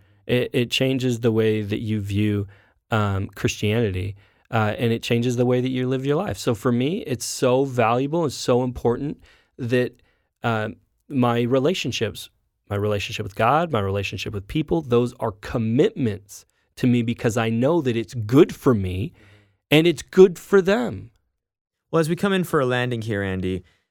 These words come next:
Speaker 2: how would you encourage people who maybe are not plugged into a church? What kinds of things should they be looking for in a church?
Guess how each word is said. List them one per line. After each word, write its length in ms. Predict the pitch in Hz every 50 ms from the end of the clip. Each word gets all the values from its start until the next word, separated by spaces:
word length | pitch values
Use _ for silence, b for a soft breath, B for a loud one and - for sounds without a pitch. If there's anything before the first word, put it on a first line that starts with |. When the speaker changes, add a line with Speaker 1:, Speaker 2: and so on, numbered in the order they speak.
| _ _
Speaker 2:
how 160 | - 143 165
would 120 | 185 185
you 100 | 185 185
encourage 400 | 156 139 127 - 139 131 123 -
people 520 | - - 127 120 - 120 113 110 107 107 82
who 180 | - - 117
maybe 400 | 120 117 117 113 117 110 104 - - _
are 140 | - 107 107
not 260 | 110 113 117 120 -
plugged 220 | - - 113 110 110
into 160 | 110 107 101
a 60 | 101
church? 440 | 85 - - 101 95 95 95 - - _ _ _ _ _ _ _ _ _ _ _
What 220 | - 131 170 196
kinds 440 | - 214 196 185 175 175 170 156 143
of 80 | 151 127
things 240 | - 147 139 127
should 140 | - - 143
they 120 | 131 131 127
be 120 | 120 123
looking 380 | 117 113 113 117 117 - - 117
for 380 | 95 - - 117 107 101 101
in 180 | - - 107 98
a 60 | 92
church? 560 | 82 - - 78 60 - - - - - -